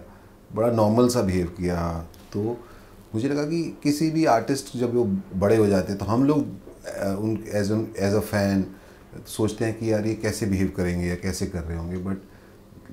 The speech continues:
लेकिन वो अपना काम कर रहे होते हैं। तो यही चीज़ें सीखने को मिलती है जब आप senior actors के साथ काम करते हैं कि वो आपका काम में ध्यान होना बहुत ज़रूरी है। काम के लिए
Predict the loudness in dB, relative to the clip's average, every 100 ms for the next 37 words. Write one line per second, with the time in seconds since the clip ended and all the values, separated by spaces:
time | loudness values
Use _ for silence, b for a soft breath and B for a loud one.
0 | -6 -2 2 2 2 0 0 0 2 2
1 | 2 0 0 -2 -2 -2 -2 -4 -2 -4
2 | -2 -2 2 2 2 0 0 0 -4 -6
3 | -2 2 2 0 -6 -10 -6 -8 -4 -6
4 | -6 -6 -6 -8 -10 -12 -8 -6 -4 -4
5 | -4 -6 -4 -6 -4 -4 -2 0 0 0
6 | 0 -2 -6 B B B -2 2 4 2
7 | 0 0 -2 -2 0 -2 -4 -4 -2 -4
8 | -4 -2 0 -2